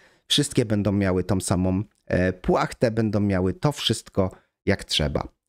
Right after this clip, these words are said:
I ta sama sytuacja w przypadku niskopodłogowej. Tutaj też możesz sobie, e, w niskopodłogowej, mm, już ci pokażę, mm, e, różne, różne, różne bajery zrobić. Niech będzie w dealerach, e, naczep.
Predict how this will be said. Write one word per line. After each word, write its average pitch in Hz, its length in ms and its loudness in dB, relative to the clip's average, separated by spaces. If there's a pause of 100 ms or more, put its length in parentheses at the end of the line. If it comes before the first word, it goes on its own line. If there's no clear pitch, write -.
(140)
I - 20 -4
ta 247 120 2
sama 214 260 0
sytuacja 127 560 0
w - 40 -6
przypadku - 420 -2
niskopodłogowej. 101 960 0
Tutaj 90 280 -2
też 131 180 -2
możesz 95 340 0
sobie, 92 340 0 (460)
e, 90 200 0
w 98 60 -2
niskopodłogowej, 101 920 -2
mm, 62 240 -6
już 87 180 -2
ci - 120 -6
pokażę, 90 520 -2 (520)
mm, 92 440 0
e, 92 240 0
różne, 117 380 0
różne, 113 400 0
różne 107 420 0 (280)
bajery 113 640 -2
zrobić. 104 640 -2
Niech 180 140 0
będzie 127 260 0
w 107 60 -10
dealerach, 98 540 -2
e, - 120 -6 (340)
naczep. 95 600 -2